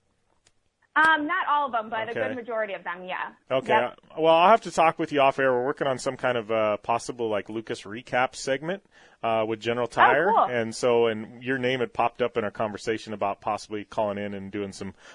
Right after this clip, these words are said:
Speaker 2: hosting with me and, uh, you know, kinda talking Lucas Oil and things like that at events you're out at. So, um, I'll
Speaker 1: Yeah,
Speaker 2: have to,
Speaker 1: perfect.
Speaker 2: yeah, I'll have to give you a ring off air sometime. So.
Speaker 1: Okay, sounds good.
Speaker 2: All right. Thanks for everything, Ashley.
Speaker 1: All right. Thank you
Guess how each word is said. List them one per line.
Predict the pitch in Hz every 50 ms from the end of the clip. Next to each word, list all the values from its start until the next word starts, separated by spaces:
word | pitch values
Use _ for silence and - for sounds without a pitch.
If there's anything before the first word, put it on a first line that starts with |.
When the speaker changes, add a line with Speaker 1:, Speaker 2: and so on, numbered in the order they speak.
| - -
Speaker 2:
hosting | - 107 101 - - 110 104 101
with | 101 98 -
me | 110 104 101 101 101
and, | 98 95 98 98
uh, | 95 95 92 92
you | 104 107
know, | 98 92
kinda | - - 107 95 92
talking | - 110 101 - - 98 98
Lucas | 98 - - - - 101
Oil | 98 101 101 98 95
and | 92
things | - 104 98 90
like | 92 90 -
that | 104 98 92 90 - -
at | 104 92 -
events | 101 104 92 101 98 95 - -
you're | 101 95
out | 92 92 92 90
at. | 85 90 - -
So, | - - 107 98 90 _ _ - - - - - _ _
um, | - 104 98 95 95 95 98 98 - -
I'll | - 113 131
Speaker 1:
Yeah, | 143 - -
Speaker 2:
have | - -
to, | -
Speaker 1:
perfect. | - 294 403 - - 92 87 - -
Speaker 2:
yeah, | 139 156
I'll | 156 185
have | 202 -
to | 196 185
give | 180 190 175
you | 170
a | 147 143
ring | 143 151 151 143
off | 135 131 - 139
air | 123 117 113
sometime. | - 110 104 - 101 92 90 95 -
So. | - - 113 104 104 _ _ _ _ _ _ _ _ _ _ _ _ _ _ -
Speaker 1:
Okay, | 285 - - - 320 - - _
sounds | - 233 240 254 302 285 -
good. | 240 240 277 226 185 - _ -
Speaker 2:
All | 131 131 139 143 147
right. | 147 151 143 -
Thanks | 190 208 -
for | 208 208
everything, | 202 202 196 190 185 180
Ashley. | 180 185 175 - 202 196 196 196 - - 143 143 _ _ _ _ - _ _ _ _ _ _ _ _ _ _ _ _ _ _ _ _ _ _ _ _ _ -
Speaker 1:
All | 262 277
right. | 285 285 269 277
Thank | 311 311 330 381
you | 349 330